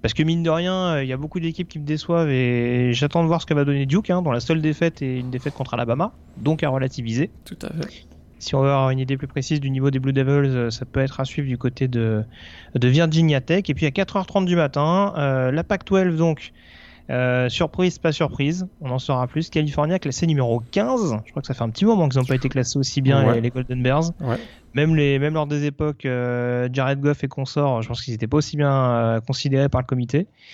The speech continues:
Speaker 1: Euh, et California qui reçoit Arizona State. Possible match piège également, donc ce sera à quatre heures trente du matin dans la nuit de vendredi à samedi. On passe au samedi après-midi, donc heure française, à dix-huit heures, Oklahoma, Texas Tech.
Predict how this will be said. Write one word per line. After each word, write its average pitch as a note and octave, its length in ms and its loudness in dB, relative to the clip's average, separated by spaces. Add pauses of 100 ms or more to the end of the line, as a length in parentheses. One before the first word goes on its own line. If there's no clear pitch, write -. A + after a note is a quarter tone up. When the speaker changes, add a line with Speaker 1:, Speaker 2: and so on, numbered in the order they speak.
(420)
Speaker 1:
Euh, A#2+ 340 2
et A#2+ 60 -2
California C#3+ 480 0
qui - 120 -2
reçoit D3 520 -2
Arizona F3 440 0
State. - 480 -6 (1500)
Possible D3 340 0
match C3+ 220 -4
piège C#3+ 260 0
également, B2+ 300 0
donc C#3 140 -2
ce C3 60 -6
sera B2+ 160 -4
à A#2 40 -4
quatre - 240 -4
heures D3+ 100 -2
trente D3+ 180 -2
du C#3 80 2
matin D3 260 0
dans C3+ 80 0
la A#2 80 -2
nuit D3 120 -2
de D3+ 200 0 (100)
vendredi B2+ 340 0 (460)
à - 300 -2
samedi. F3+ 480 -2 (500)
On C#3 100 0
passe G3+ 280 0
au F#3 420 6
samedi G#3 320 -2
après-midi, G3+ 460 0
donc E3+ 180 0
heure D#3 140 -2
française, F3 500 -2
à B2+ 80 2
dix-huit G3+ 600 0
heures, F3 420 4
Oklahoma, F3+ 540 2
Texas D#3 440 -6
Tech. - 360 -4